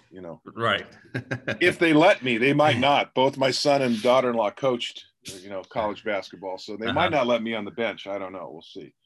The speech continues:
Speaker 2: <laughs>
Speaker 1: I, it'll probably go like this, John. "You can sit there, Dad, and keep stats, but you can't say anything." That's probably what's gonna happen.
Speaker 2: Yeah, you get your, uh,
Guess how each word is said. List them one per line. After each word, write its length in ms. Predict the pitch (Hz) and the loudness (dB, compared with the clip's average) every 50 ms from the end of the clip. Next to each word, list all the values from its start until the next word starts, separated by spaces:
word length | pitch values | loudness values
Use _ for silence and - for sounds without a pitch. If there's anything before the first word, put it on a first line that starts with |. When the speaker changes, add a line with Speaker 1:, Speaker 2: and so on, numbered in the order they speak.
| _ _ _ _ _ - | _ _ _ _ _ -16
Speaker 2:
<laughs> 680 | 113 - - - - 110 - - 107 107 - - 92 78 - _ _ _ _ _ - - _ _ - | -16 -16 -12 -10 -10 -10 -8 -10 -12 -12 -12 -14 -14 -14 -16 _ _ _ _ _ -20 -20 _ _ 0
Speaker 1:
I, 180 | 151 147 147 147 - - - | 0 0 0 0 -6 -12 -6
it'll 140 | - 160 139 | -4 -2 2
probably 240 | - 208 226 220 185 | 2 4 4 4 4
go 140 | 170 175 160 | 2 4 4
like 200 | 156 147 139 - | 4 2 0 0
this, 280 | 143 135 123 - - - | -2 -2 -2 -2 -6 -10
John. 360 | - - 113 104 98 98 107 _ - - _ _ _ _ - | -10 -6 -4 -2 -4 -4 -6 _ -20 -20 _ _ _ _ -8
"You 140 | 135 165 165 | -6 -4 -2
can 100 | 160 147 | -2 -4
sit 240 | 143 - 190 220 214 | -2 0 0 0 2
there, 140 | 202 165 147 | 2 0 0
Dad, 240 | 123 139 139 139 131 | 2 2 2 2 2
and 100 | 131 120 | 0 -2
keep 160 | - 151 143 | -4 -8 -8
stats, 360 | - - - 139 131 127 120 - | -6 -4 -2 0 0 -2 -4 -8
but 120 | 120 - | -14 -14
you 60 | - - | -14 -12
can't 260 | - 151 165 156 - | -12 -12 -12 -10 -12
say 200 | - - 131 123 | -12 -10 -10 -8
anything." 380 | 113 95 85 - - 76 69 - _ _ _ _ _ _ _ _ _ _ _ _ _ _ _ _ _ _ _ - - - - - - | -8 -10 -12 -14 -16 -18 -20 -20 _ _ _ _ _ _ _ _ _ _ _ _ _ _ _ _ _ _ _ -20 -20 -20 -20 -12 -6
That's 160 | 127 131 123 | -6 -6 -4
probably 260 | - 143 120 110 104 | -2 0 0 0 0
what's 180 | 98 95 90 - | -2 -6 -8 -10
gonna 180 | - 87 82 78 | -12 -12 -12 -12
happen. 340 | 82 82 78 80 - - _ _ _ _ _ _ _ _ _ - | -10 -12 -12 -14 -16 -20 _ _ _ _ _ _ _ _ _ -6
Speaker 2:
Yeah, 140 | 95 90 92 | -4 -2 -2
you 140 | 92 101 107 | -2 -4 -4
get 180 | 110 127 - - | -4 -4 -4 -4
your, 280 | 101 98 98 95 95 90 | -6 -6 -6 -4 -4 -4
uh, 240 | 85 82 80 80 | -4 -6 -6 -8